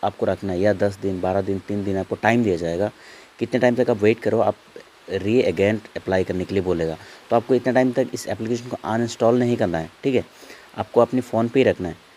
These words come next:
तो नेक्स्ट time आपको जब offer मिलेगा ना, तो आपको apply करने का मौका मिलेगा, तो आप तुरंत ही अप्लाई कर दीजिएगा। और apply करने के बाद आपको कुछ time मिलेगा, हो सकता है आपको एक बार reject भी हो, लेकिन आपको apply again का तुरंत ही मिल जाएगा। तो आपको हो सकता है initial offer जो है आपको पाँच सौ, हज़ार रुपये भी मिल सकता है,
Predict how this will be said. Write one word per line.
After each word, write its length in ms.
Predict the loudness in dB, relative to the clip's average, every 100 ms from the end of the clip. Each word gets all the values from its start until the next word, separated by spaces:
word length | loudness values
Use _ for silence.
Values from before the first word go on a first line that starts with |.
| -20 -20 -6
तो 100 | -4
नेक्स्ट 360 | -2 0 0 2
time 180 | 2 2
आपको 180 | 0
जब 200 | 0 0 2
offer 280 | -2 0 0
मिलेगा 300 | 2 2 0
ना, 100 | -2
तो 220 | -4 -4
आपको 240 | -4 -2 -4
apply 440 | -2 -6 0 2
करने 180 | 4 2
का 80 | 0
मौका 280 | -2 -2 -2
मिलेगा, 300 | -2 -2 -2
तो 120 | -4
आप 60 | -4
तुरंत 260 | -2 0 2
ही 40 |
अप्लाई 260 | 0 2 0
कर 120 | -2
दीजिएगा। 440 | -6 -6 -2 -2 -4 -16 -20 -20 -10
और 60 | -6
apply 240 | 0 2
करने 140 | 4 2
के 60 |
बाद 120 | 0 -2
आपको 200 | -4 -10
कुछ 220 | -10 -2
time 180 | 0 2
मिलेगा, 240 | 2 2
हो 140 | 0
सकता 200 | -6 -2
है 40 | -2
आपको 120 | 0
एक 200 | -2 2
बार 120 | 2
reject 300 | 2 2 0
भी 80 | 2
हो, 140 | 2 2
लेकिन 280 | 0 -2
आपको 240 | -6 -6 -4
apply 480 | -6 -2 4 4 4
again 160 | 0
का 80 | -2
तुरंत 380 | -4 0 0 0
ही 60 |
मिल 140 | 0 0
जाएगा। 320 | -2 -2 -6 -12 -20 -20 -20 -20 _
तो 60 | 0
आपको 320 | 0 2 2
हो 80 | 2
सकता 220 | -4 -2
है 60 | -2
initial 440 | 0 -2 0 -2 -2 -6
offer 280 | -2 -2 0
जो 100 | 0
है 60 |
आपको 220 | 0 -2 -6
पाँच 260 | -4 -4
सौ, 160 | -2 -4
हज़ार 320 | -2 0 0
रुपये 200 | 0 -2
भी 80 | -2
मिल 140 | -2
सकता 280 | -4 -6 -4
है, 100 | -6